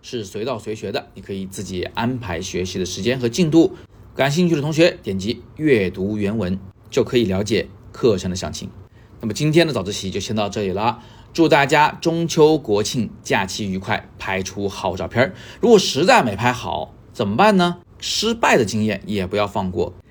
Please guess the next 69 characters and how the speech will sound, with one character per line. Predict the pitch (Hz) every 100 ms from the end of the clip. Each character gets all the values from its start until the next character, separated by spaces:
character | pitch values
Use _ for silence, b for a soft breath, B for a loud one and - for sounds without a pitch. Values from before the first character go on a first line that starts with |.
| b -
你 | 123
可 | 147
以 | 170 131
把 | - 110 95 90 -
今 | 147 147
天 | 147 127
公 | 131 139
众 | 139 123
号 | 117 107
“摄 | 101 117
影 | 101
早 | 104 92
自 | 92
习” | 95
的 |
这 | 92
个 | 101
帖 | - 95
子 | 80 92
啊， |
拉 | 104 147
到 | 156
底 | 113 95
部， | 92 170 113 B B -
看 | 190 175
到 | 165
那 | 156
个 | 160
绿 | 156
色 | 135
的 | 120
二 | - 135
维 |
码 | 139 101
了 | 90
吗？ | 147 - B B
扫 | - 95
那 | 143
个 | 131
码 | 98 82
儿 | 85 -
可 | - 110
以 | 101
加 | 85 117
入 | 113
我 | 98
的 | 92 92
“有 | 104 101
问 | 95 156 131
必 | 117 110
答” | 98
平 | 95 92
台， | 85 - B B
把 | 160
你 | 196 147
失 | - 180
败 | 185 180
的 | -
照 | 117
片 | 123 139 -
发 | - - 151
出 | 190 - 92
来， | 71 - - -
发 | 147
在 | 151 120
平 | 98
台 | 92 80
里， | 69 - - - - -
我 | 107 104 -